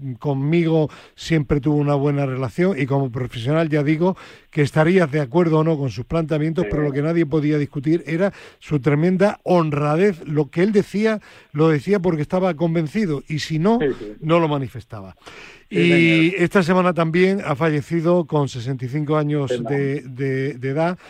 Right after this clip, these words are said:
Speaker 1: Chema Abad, que fue director de deporte de Radio Nacional de España, director de Radio Gaceta de los Deportes, director de Radio Estadio, y yo tuve la suerte, la tremenda suerte y fortuna de coincidir con él un par de años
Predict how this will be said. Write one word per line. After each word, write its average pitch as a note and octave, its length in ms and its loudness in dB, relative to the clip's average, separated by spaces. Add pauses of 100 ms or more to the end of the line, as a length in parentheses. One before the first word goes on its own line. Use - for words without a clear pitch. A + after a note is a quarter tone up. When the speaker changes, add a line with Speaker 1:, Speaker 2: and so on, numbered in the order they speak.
(240)
Speaker 1:
Chema D3 340 4
Abad, E3+ 300 2 (400)
que C3 160 -6
fue D#3 180 0
director C#3+ 420 -2
de C#3 120 -2
deporte C#3 460 -6
de B2+ 640 -4 (120)
Radio C3 420 -4
Nacional C3 360 -6
de B2 80 -6
España, D#3+ 500 -4
director C#3 460 -4
de C3+ 160 -4
Radio B2+ 240 -6
Gaceta C#3+ 420 -4
de C3+ 60 -4
los C3 140 -6
Deportes, C#3+ 520 -4 (400)
director C#3 460 0
de D3 140 2
Radio C#3+ 380 0
Estadio, D#3+ 480 0 (300)
y D3 120 -2
yo F3+ 120 6
tuve G3 200 2
la E3+ 100 0
suerte, D#3+ 360 -4
la B2+ 120 -8
tremenda C#3 380 -6
suerte C#3+ 280 -6
y - 20 -4
fortuna C#3+ 400 -6
de D3 120 -4
coincidir C3+ 460 -4
con D3 180 -4
él D#3 140 -2
un D3 140 -4
par C#3 160 -6
de C3+ 160 -4
años D3+ 340 -4